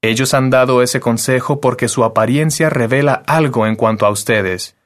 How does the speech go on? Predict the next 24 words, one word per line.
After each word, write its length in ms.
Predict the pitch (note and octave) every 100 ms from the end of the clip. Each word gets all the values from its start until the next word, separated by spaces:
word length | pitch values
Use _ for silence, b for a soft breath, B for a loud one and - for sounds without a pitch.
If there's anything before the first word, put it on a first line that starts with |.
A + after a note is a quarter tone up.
| _ _ _ _ _ _ -
Mediante 500 | A2 G#2 G#2+ G#2 G#2+
tu 160 | G#2 G2+
modo 300 | A2+ D3+ E3
de 140 | D#3+
vestir 540 | D3 C3+ - D3 D3+ D3
y 100 | C3
tu 140 | B2+
apariencia, 920 | A2+ A2 B2 D3 C3+ - G#2 G#2 - _ -
puedes 320 | D#3 F3 G3
demostrar 640 | F3 D#3 C#3 C3 D3 D#3
que 140 | C3+ A#2
sabes 520 | - C#3+ D3 D3+ C#3+
cuán 340 | - D#3 F3+
valioso 520 | F3 D#3 D3+ D3+ C3+
es 140 | A2 -
tu 100 | A#2+
cuerpo. 540 | B2 A2 G#2 F#2 F2 b b b b b
Puedes 320 | A2+ A#2 C3
demostrar 580 | C3+ A#2+ A2+ - B2 C#3
que 220 | - A#2
eres 220 | B2 C3+
discípulo 680 | A#2+ A#2 - D#3 D3+ B2+ A2+
de 80 | G#2
Jesucristo. 760 | G2+ G#2+ A2 A2+ G#2 - F#2+